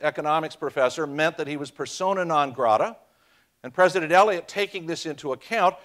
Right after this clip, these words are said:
appointed a new young man named Laughlin, who became the first full professor of economics at Harvard, and his qualifications were the following. He had a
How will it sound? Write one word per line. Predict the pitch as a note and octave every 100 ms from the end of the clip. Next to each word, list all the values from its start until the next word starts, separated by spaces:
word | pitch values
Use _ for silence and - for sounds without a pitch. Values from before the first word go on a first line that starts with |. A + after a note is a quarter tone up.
| _
appointed | C#3+ - F#3+ F#3 F3
a | F3
new | F3 G#3+
young | A3+ F#3 E3+ E3
man | D3 D#3 D#3+
named | D3 C#3
Laughlin, | D3 G3 G#3+ C3+ A#2 F3+ _ _ _
who | E3+
became | E3 G3 F3+
the | E3
first | - G3 G3+
full | - F#3+
professor | F3 D#3 - G#3+ A3+ F#3+
of | D3
economics | D3 D3+ C3+ B2+ B2
at | C3
Harvard, | B2+ A#2+ F#3 A3+ _ - _
and | D#3
his | E3+
qualifications | - F#3+ G#3 G3 - F3+ F3 F3 E3+
were | D#3+
the |
following. | D#3 F#3 F#3 C3+ A2 - _ _
He | E3
had | D3 F#3 F3
a | C#3+ C3